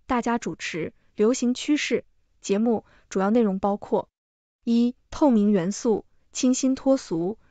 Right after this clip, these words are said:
穿出未来感；二、猫眼妆，犀利眼神，撩人必备技能；三、复古卷发，旋转跳跃，我必着眼。那么，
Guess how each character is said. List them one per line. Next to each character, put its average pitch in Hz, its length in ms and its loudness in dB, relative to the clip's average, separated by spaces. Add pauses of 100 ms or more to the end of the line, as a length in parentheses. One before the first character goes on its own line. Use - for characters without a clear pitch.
穿 240 220 0
出 247 160 -2
未 262 180 4
来 185 180 -2
感； 190 220 -4 (600)
二、 262 180 4
猫 240 180 6
眼 208 240 2
妆， 220 340 0 (380)
犀 - 220 0
利 269 160 6
眼 185 160 0
神， 185 360 -2 (300)
撩 208 180 2
人 226 220 4
必 240 140 2
备 208 160 0
技 202 180 -2
能； 160 240 -6 (560)
三、 302 380 0
复 - 300 -4
古 233 180 0
卷 190 240 -4
发， 208 380 -4 (240)
旋 208 280 -2
转 254 180 2
跳 254 280 0
跃， 208 280 -2 (220)
我 185 140 -4
必 240 200 -2
着 190 160 -4
眼。 196 280 -6 (560)
那 262 140 2
么， 214 440 0